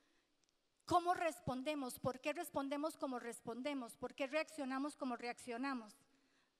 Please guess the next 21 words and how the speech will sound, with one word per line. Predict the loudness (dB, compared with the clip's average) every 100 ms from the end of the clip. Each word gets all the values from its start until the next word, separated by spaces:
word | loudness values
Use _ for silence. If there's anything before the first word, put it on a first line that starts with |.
| _ _ _ _ _ _ _ _ _ _ _ _ _ _ _ _ -6
El | -4
ser | -2 -2
humano, | 0 0 0 -2 -6
todos | 0 2 2
nosotros, | -2 -2 -2 -4 -10 -16 -20 _ _ _ _ _ _ _ _ _ _ -18
estamos | -8 -4 -4 -2
compuestos | -2 4 4 4 -2 -4 -6 -14
de | -4 -2
temperamento | -2 -4 2 2 4 2 0 0 -4 -4 -4 -6 -14 _ -6
y | -2
de | -2
carácter. | -4 -8 -6 -8 -12 -20 -20 -20 -20 -20 -20 -20 _ _ _ _ _ _ -20 _ _ _ -20 -20 -6
Y | 0
hay | 2 2
una | 2 2
diferencia | 0 -2 0 0 -2 -4
entre | -4 -6
temperamento | -8 -6 -6 -4 -4 -4 -4
y |
carácter. | -4 -4 -4 -6 -10 -12 -14 -6
Y, | -2